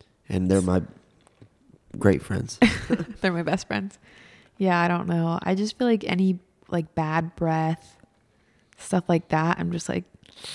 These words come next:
Speaker 2: yikes,
Speaker 1: I just
Speaker 2: yikes,
Speaker 1: drink too much
Speaker 2: yikes.
Speaker 1: coffee, so I know sometimes that it's not.
Speaker 2: But that's different from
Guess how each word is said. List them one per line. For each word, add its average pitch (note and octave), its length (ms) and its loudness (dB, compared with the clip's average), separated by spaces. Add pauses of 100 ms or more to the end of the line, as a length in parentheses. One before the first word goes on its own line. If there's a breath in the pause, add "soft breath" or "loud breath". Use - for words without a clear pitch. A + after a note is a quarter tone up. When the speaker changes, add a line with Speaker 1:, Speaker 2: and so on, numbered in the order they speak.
(840 loud breath)
Speaker 2:
yikes, E3+ 300 0
Speaker 1:
I - 40 2
just B2 200 4
Speaker 2:
yikes, - 40 -4
Speaker 1:
drink A2+ 240 8
too - 120 4
much G#2+ 220 4
Speaker 2:
yikes. - 40 -10
Speaker 1:
coffee, G#2 400 4
so G2+ 140 0
I G2 120 4
know F#2+ 320 2
sometimes G2+ 640 0
that - 120 -2
it's - 220 -8
not. F#2 320 2 (140)
Speaker 2:
But A3 160 0
that's A#3 220 0
different A3 320 2
from F3 140 2